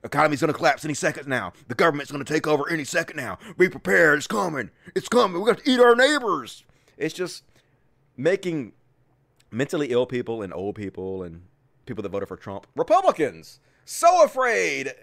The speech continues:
that they buy his stupid brain force pills and his buckets of food, give him money. It's a con, but it's funny. Hey, like, he would be a great entertainer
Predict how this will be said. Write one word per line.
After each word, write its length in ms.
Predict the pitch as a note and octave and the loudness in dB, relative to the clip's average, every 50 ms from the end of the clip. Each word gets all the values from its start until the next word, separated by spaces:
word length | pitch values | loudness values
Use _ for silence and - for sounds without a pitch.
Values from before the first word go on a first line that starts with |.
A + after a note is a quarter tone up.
| - G2 G#2 - | -20 -20 -20 -8
that 240 | - C3+ D3 C#3 - | -4 -2 -2 -2 0
they 340 | D3 C#3 C3 B2+ A#2+ A#2 A#2 | 0 2 2 2 2 0 -4
buy 320 | A2+ G2 C#3+ D3 D3+ C#3+ | -4 -4 -2 0 0 0
his 240 | C3+ C#3+ C3+ A2+ - | -2 -2 -4 -4 -6
stupid 560 | - - D3+ C3 C#3 C3 A2 F#2+ F2+ C#2+ D#2 | -6 -6 -4 -4 -4 -4 -6 -8 -14 -18 -16
brain 340 | - G#2 G#2 A2+ A#2+ B2 A#2 | -8 -4 -4 -2 -2 -4 -6
force 300 | G2 A2+ A2 A#2 A2+ - | -10 -8 -8 -8 -8 -8
pills 720 | - - A#2+ G#2+ G#2+ G#2+ G#2+ G#2+ G#2 G#2 G#2 G#2 G2 F#2 - | -10 -8 -6 -4 -4 -4 -4 -4 -6 -6 -8 -8 -10 -12 -14
and 140 | F2 E2+ F#2+ | -16 -14 -12
his 300 | F#2 F#2 F#2 F2 - _ _ _ _ _ _ - | -12 -12 -12 -14 -18 _ _ _ _ _ _ -6
buckets 500 | G2+ G#2+ C3 C3 - C3 B2 - - A#2+ | -2 0 0 0 -2 -4 -8 -6 -6 -8
of 100 | A2 - | -8 -6
food, 580 | - B2+ B2+ B2+ B2+ B2 B2 B2 A#2 A#2 A#2 - _ _ _ _ _ _ _ _ _ _ _ _ _ _ _ _ _ _ _ _ _ - G2 | -6 -4 -4 -2 -2 -2 -2 -4 -4 -6 -10 -14 _ _ _ _ _ _ _ _ _ _ _ _ _ _ _ _ _ _ _ _ _ -12 -2
give 220 | A2+ C#3+ C#3+ - | 2 2 2 2
him 200 | D3 C#3 C3+ B2 | 2 -2 -4 -4
money. 400 | B2 B2+ B2+ B2 A#2+ A#2+ A#2 A2+ _ _ _ _ _ _ _ _ _ _ _ _ | -2 -2 -2 -4 -4 -8 -10 -14 _ _ _ _ _ _ _ _ _ _ _ _
It's 260 | - E4 D#4+ - - | -2 0 0 0 0
a 60 | G3 - | -4 -4
con, 420 | - F#3+ F#3 F3+ F3 E3+ F3 F#3+ | -2 0 2 2 2 2 2 2
but 140 | E4+ G4+ G4+ | 0 0 -2
it's 140 | D#4 - - | -2 -4 0
funny. 340 | - G4 G4 F4 D#4+ D4+ | 2 4 4 4 2 -2
Hey, 200 | C#4+ A#3 G3+ F#3 | -6 -8 -6 -2
like, 220 | F3+ E3+ D#3 D3+ - _ _ _ _ _ _ _ - | 0 0 0 -2 -4 _ _ _ _ _ _ _ -8
he 140 | A#3+ D#4 F4 | -4 -4 -4
would 120 | F4 B3 | 0 2
be 80 | A#3 G3+ | 2 2
a 60 | D#3 | 2
great 260 | - D#3 D#3+ D#3+ D#3+ | 2 2 2 2 2
entertainer 560 | D3+ C#3 B2 - C3 B2 B2 G#2 D#2 C2 - | 0 -2 -4 -6 -6 -8 -8 -8 -10 -12 -16